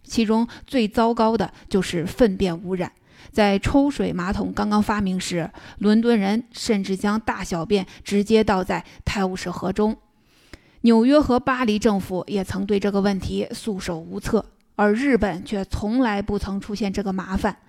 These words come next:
最本质的原因在于，日本人从来没有将粪便视为废物，而是把它们当作优质的农业肥料。在他们看来，这些东西是有着极大的经济价值的。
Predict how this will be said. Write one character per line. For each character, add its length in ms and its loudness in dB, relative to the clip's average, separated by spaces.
最 140 4
本 320 -2
质 160 0
的 100 6
原 240 -2
因 100 -2
在 220 0
于， 260 -4
日 160 4
本 160 6
人 240 2
从 360 2
来 180 4
没 140 2
有 140 0
将 240 -2
粪 300 0
便 180 0
视 220 0
为 160 0
废 320 0
物， 240 -8
而 160 6
是 260 2
把 160 -4
它 160 -2
们 140 -2
当 200 2
作 140 -2
优 320 2
质 180 -2
的 180 -6
农 200 -4
业 100 -2
肥 260 -6
料。 200 2
在 120 4
他 140 4
们 140 4
看 200 0
来， 220 -2
这 140 4
些 120 2
东 240 6
西 220 0
是 180 2
有 180 2
着 120 -2
极 280 -4
大 220 2
的 100 -4
经 220 -2
济 140 -4
价 260 -2
值 180 -8
的。 180 -6